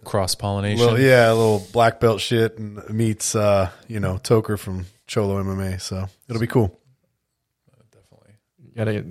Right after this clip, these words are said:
Speaker 3: make sure we make a pit, pit stop into, to Ravensguard or, uh, in front
Speaker 2: Yeah,
Speaker 3: of the
Speaker 2: we'll
Speaker 3: Tap
Speaker 2: shoot it
Speaker 3: Out
Speaker 2: there.
Speaker 3: banner.
Speaker 2: Yeah.
Speaker 3: Yeah.
Speaker 2: Yeah, we'll shoot it there for sure. Yeah, it'll be good.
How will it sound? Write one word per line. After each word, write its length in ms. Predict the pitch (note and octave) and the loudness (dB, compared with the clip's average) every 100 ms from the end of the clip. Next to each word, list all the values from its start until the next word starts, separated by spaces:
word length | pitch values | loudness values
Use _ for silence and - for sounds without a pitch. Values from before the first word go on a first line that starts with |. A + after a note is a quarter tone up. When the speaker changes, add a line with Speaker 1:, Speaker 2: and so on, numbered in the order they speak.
| - | -8
Speaker 3:
make 200 | A2+ G#2+ | -4 -2
sure 220 | - G#2+ | 0 0
we 240 | G2+ G2+ - | 0 -2 -4
make 200 | G2+ F#2+ | -6 -6
a 20 | |
pit, 400 | - A2 - - | -6 -6 -6 -8
pit 160 | F#2+ - | -8 -6
stop 380 | - G#2+ G#2 | -4 -6 -4
into, 400 | G2 G2 G2+ G2+ - A#2+ | -6 -4 -4 -6 -8 -16
to 60 | - | -10
Ravensguard 720 | G2 G2+ G2 G2 - A2 G2 G2 | -4 -2 -2 -4 -4 -4 -4 -4
or, 400 | G2+ G2+ F#2+ - | -2 -2 -4 -4
uh, 400 | G#2 G2 A2 G#2+ G#2 | -4 -2 -2 -4 -6
in 120 | A2 | -2
front 40 | |
Speaker 2:
Yeah, 140 | A#2 G#2 | 0 2
Speaker 3:
of 80 | G2+ | 2
the 100 | A2 | 4
Speaker 2:
we'll 120 | C#3 | 6
Speaker 3:
Tap 80 | A2 | 8
Speaker 2:
shoot 120 | E3+ | 8
it 60 | C3 | 6
Speaker 3:
Out 80 | A2+ | 6
Speaker 2:
there. 180 | A#2 G#2+ | 6 6
Speaker 3:
banner. 300 | G#2+ G#2 G2 - | 6 4 2 0
Speaker 2:
Yeah. 60 | |
Speaker 3:
Yeah. 160 | A2+ G2+ - | -2 -4 -4
Speaker 2:
Yeah, 180 | G2+ F#2+ | -2 0
we'll 140 | A2 | -2
shoot 200 | - G#2 | -4 -6
it 100 | E2+ | -6
there 180 | G2 F#2+ | -6 -8
for 160 | - G2 | -8 -10
sure. 340 | G#2 G2 F#2+ _ _ _ _ _ _ _ _ _ | -8 -8 -10 _ _ _ _ _ _ _ _ _
Yeah, 120 | G2+ G2+ | -10 -8
it'll 100 | G2 | -8
be 100 | F#2+ | -8
good. 240 | G#2+ | -8